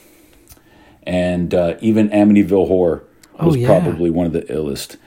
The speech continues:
Speaker 1: And my bonus, I'm gonna give you the bonus on some newer horror flick, is Insidious. Insidious is crazy. It has a lot of, like, prequel and spin-off movies that are all really dope. But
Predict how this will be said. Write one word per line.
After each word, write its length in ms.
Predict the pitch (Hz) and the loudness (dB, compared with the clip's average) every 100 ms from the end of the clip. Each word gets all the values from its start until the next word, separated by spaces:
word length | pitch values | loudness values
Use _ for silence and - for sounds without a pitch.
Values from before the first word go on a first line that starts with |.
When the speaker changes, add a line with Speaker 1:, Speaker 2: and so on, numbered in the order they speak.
| - - | -10 0
Speaker 1:
And 100 | 95 | 2
my 120 | 92 | 2
bonus, 720 | 73 120 143 127 98 - - | 2 4 4 4 0 -4 -8
I'm 160 | - 98 | -2 0
gonna 100 | 101 | 0
give 180 | 95 101 | 2 2
you 60 | |
the 100 | 90 | 0
bonus 520 | 90 107 104 98 - - | 0 2 2 0 -4 -6
on 160 | 92 92 | -2 -2
some 240 | 90 87 87 | -2 0 4
newer 480 | 104 98 87 80 - _ _ _ | 4 4 2 -2 -10 _ _ _
horror 320 | - 95 92 85 | 0 0 2 -2
flick, 480 | - 92 87 - - | -4 -2 -2 -4 -6
is 260 | 90 85 | -4 -2
Insidious. 720 | 76 92 - 104 87 85 80 - | -4 -6 -2 0 0 -2 -6 -8
Insidious 600 | 92 85 104 95 92 90 | -6 -2 0 0 0 -2
is 80 | 85 | -8
crazy. 640 | - 92 92 82 87 85 - - - | -4 -2 0 -2 -2 -4 -10 -20 -8
It 260 | - 80 92 | -4 -2 -2
has 260 | 90 82 | -2 -2
a 60 | 82 | -2
lot 280 | 87 87 85 | -2 0 -2
of, 200 | 80 71 | -4 -6
like, 320 | 80 71 - | -8 -8 -12
prequel 760 | - 95 - - 90 87 87 | -4 -4 -2 -2 0 2 0
and 140 | 80 71 | -2 -6
spin-off 800 | - - 98 90 85 80 - - _ _ - | -8 -2 -2 0 -2 -6 -10 -20 _ _ -4
movies 440 | 90 90 87 82 | 0 0 0 -4
that 80 | 80 | -2
are 140 | 80 82 | 0 0
all 160 | 80 | 0
really 240 | 80 80 76 | -2 -4 -4
dope. 360 | 73 82 71 | -4 -4 -6
But 240 | 78 73 | -8 -8